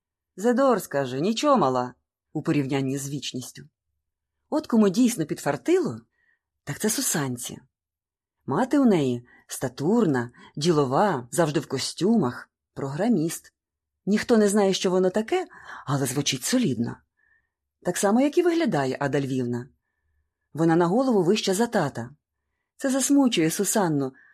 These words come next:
доводить до істерики, коли хтось з усмішкою киває в їхній бік. Ада Львівна закохана в свою родину до безтями. Що в тата,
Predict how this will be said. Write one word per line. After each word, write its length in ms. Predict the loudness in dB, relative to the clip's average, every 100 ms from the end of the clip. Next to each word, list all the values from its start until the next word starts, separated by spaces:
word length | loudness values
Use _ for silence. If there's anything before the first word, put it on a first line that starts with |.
| _ _
доводить 360 | 0 2 4 4
до 80 | 4
істерики, 600 | 4 2 2 4 2 0
коли 220 | 0 -2
хтось 240 | 0 -2
з 100 | -2
усмішкою 540 | -4 -2 -4 -2 0 0
киває 400 | 0 0 -2 -2
в 40 |
їхній 340 | -6 -4 -4 -4
бік. 280 | -6 -12 _ _ _ _ _ _ _ -4
Ада 240 | 4 4
Львівна 300 | 4 4 2
закохана 500 | 2 2 0 2 0
в 60 | 0
свою 300 | 0 0 0
родину 400 | 2 2 2 2
до 160 | 0
безтями. 680 | 0 0 -4 -4 -4 -4 -8 -18 _ _ _ _ _ -8
Що 200 | -2 -2
в 60 |
тата, 500 | 2 2 2 -2 -8